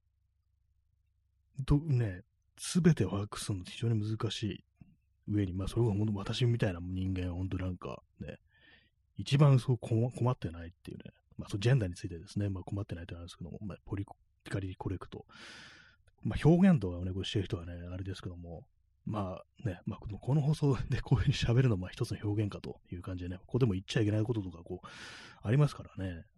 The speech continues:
そういうのでなんかこう、まあ、例えばなんかね、なんかこう、こないださ、これはちょっとどうかと思うみたいなね、まあ、そういうのも普通にあると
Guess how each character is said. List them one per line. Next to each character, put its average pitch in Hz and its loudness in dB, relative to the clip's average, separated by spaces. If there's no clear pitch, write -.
そ - -8
う 104 -2
い - -2
う 95 -4
の 85 -6
で 85 -10
な 87 -8
ん 90 -6
か 85 -12
こ 87 -8
う、 - -2
ま 180 -6
あ、 - -10
例 113 6
え 101 6
ば 87 -8
な 92 -4
ん 87 -8
か 85 -8
ね、 92 -2
な 90 -6
ん 87 -6
か 92 -14
こ - -8
う、 87 -6
こ - -4
な 110 2
い 107 2
だ 104 -2
さ、 - -2
こ - -2
れ 110 4
は 101 0
ち - -4
ょ 104 -2
っ - -2
と 90 -10
ど 101 2
う 110 4
か 101 0
と 98 0
思 101 2
う 101 4
み 90 -2
た 82 -10
い 82 -12
な 82 -14
ね、 87 -10
ま 87 -8
あ、 - -10
そ - 4
う - 8
い 139 8
う 135 6
の 123 2
も 87 -8
普 - -6
通 - 2
に 113 6
あ 117 2
る 117 2
と - -12